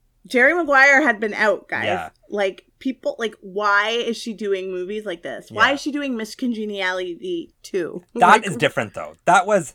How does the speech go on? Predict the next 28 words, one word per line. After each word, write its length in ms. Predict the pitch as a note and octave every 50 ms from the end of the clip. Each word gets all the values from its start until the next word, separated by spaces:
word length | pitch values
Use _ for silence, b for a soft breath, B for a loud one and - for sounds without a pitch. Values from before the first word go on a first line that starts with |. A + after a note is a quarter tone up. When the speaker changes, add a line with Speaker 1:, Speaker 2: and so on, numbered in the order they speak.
| - -
Speaker 1:
Is 120 | G#3 G3+
Speaker 2:
that 100 | F#3 F#3
was 100 | G3 A3
Speaker 1:
it? 40 | -
Speaker 2:
the 60 | G3
sequel 380 | - - - A#3 G#3+ - A#3 G3+
to 100 | - F3+
a 60 | B2+ G#2
blockbuster 840 | F#2+ A#2 B2+ C#3+ D#3+ - - - E2+ E2+ - - - F#2 G2+ A#2 A#2+ _ _ _ _
with 180 | C#3 D3+ - -
Sandra 320 | - E3 E3+ F#3 F#3 F#3+
Bullock. 480 | B2 G3 G#3+ D3 G2+ E2+ - _ - _ _ _ _ _ _ _ _ _ _ _ -
Speaker 1:
I 120 | A3+ B3 C4
Speaker 2:
I 40 | -
think 140 | - C4+ -
that's 120 | - C#4 C4
a 40 |
Speaker 1:
still 80 | G3 D3+
Speaker 2:
very 300 | A2+ - D3+ E3 E3+ E3+
different, 480 | D3 D3+ C#3+ - - D3+ C3 A#2+ G2+ _ _ -
I 100 | D3+ F3
think 120 | F3+ A3
that's 160 | G#3+ G3+ C#3+ A#2+
very 220 | G#2+ C#3+ C#3+ C3+
different 320 | A#2+ B2+ A2 - C3 A#2
than 100 | B2 A2
taking 300 | G#2 A2+ G2+ G2 F#2+ F2+
this. 400 | F#2 F#2+ - - - - - _